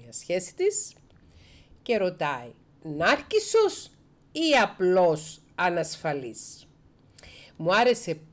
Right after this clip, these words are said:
πάρα πολύ αυτή η επιστολή, μου άρεσε εξαιρετικά αυτή η επιστολή, γιατί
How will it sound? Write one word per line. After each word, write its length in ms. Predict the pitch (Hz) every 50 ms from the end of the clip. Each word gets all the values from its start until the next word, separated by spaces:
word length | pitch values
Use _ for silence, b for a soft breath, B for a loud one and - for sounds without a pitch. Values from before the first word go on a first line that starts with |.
| _ _ _
πάρα 520 | - 220 240 240 233 214 185 165 147 120
πολύ 300 | - 123 123 120 120 117
αυτή 220 | 113 - _ _
η 40 | 127
επιστολή, 520 | 113 - - - - - - 120 127 135 143
μου 100 | 147 147
άρεσε 240 | 151 175 165 -
εξαιρετικά 640 | 160 156 - - - 147 131 120 - 117 - - 190
αυτή 240 | 202 208 208 - -
η 40 | 127
επιστολή, 680 | - - - - - - 113 117 113 123 151 196 220 - _ B B B B B B B B B B B B
γιατί 760 | 151 147 160 156 147 143 - _ 151 135 131 139 151 151